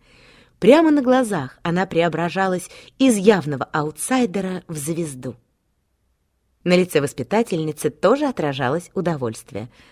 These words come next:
от профессионального успеха. В детских центрах, как мне показалось,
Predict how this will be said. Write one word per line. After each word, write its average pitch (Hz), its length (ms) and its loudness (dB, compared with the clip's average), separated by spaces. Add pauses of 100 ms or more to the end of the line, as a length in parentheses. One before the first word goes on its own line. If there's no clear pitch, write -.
(260)
от - 180 -2
профессионального 160 840 2
успеха. 139 520 -10 (1900)
В 180 140 0
детских 175 420 0
центрах, 240 380 0
как - 180 -4
мне 175 140 0
показалось, 202 640 -2